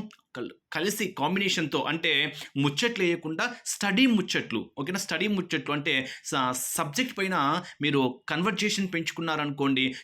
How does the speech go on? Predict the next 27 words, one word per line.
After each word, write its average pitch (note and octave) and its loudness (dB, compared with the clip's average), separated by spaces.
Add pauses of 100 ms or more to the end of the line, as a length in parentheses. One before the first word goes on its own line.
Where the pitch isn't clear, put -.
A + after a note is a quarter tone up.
(100)
చెప్పడం G#3+ 0
వల్ల F#3 2 (140)
ఇంకా D#3+ -2
ఆ F3 2
సబ్జెక్ట్ D3+ -4
అనేది D#3 0
ఎక్కువ C3 0
రోజులు D#3+ 2
మైండ్లో D#3+ 4 (200)
స్టోర్ D3 2
అవుతుంది C#3 2
అనేటువంటి C3 0
పాయింట్ D3 2 (280)
మనందరికీ C3+ 2
తెలిసిందే. A#2 0 (440)
నెక్స్ట్ C4+ 2 (100)
థర్డ్ B3+ 4
పాయింట్, E3+ 0 (360)
క్వశ్చన్ C4 4
పేపర్స్‌ని A3 0 (100)
బాగా A3 0 (100)
ప్రాక్టీస్ E3 -2
చేయాలి. A#2+ 0
అంటే F3+ 0 (380)
ఎగ్జామ్స్ A3 -2
రాయడంతో G#3 -2
పాటు F3 0